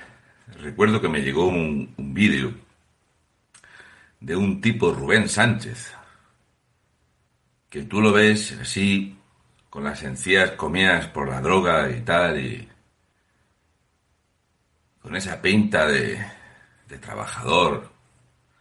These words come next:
y te quedas así parado y dices, "No, este, este es subnormal".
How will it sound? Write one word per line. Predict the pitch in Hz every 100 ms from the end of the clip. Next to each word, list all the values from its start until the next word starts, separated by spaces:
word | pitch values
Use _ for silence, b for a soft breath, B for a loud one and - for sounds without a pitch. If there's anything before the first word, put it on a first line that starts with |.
| _ _ _ _ _ _ _
y | 73 71 69
te | 64 65
quedas | - 98 117
así | 104 107
parado | 92 95 98
y |
dices, | - 65
"No, | 78 98
este, | - - 98 98 - b b b b b _ _ _ _ _ _ _ _ _ _ _ - _ _ _ _ _ _ _ _ _ _ _ _ -
este | 80 101
es | 101 -
subnormal". | 85 65 60 76 82 -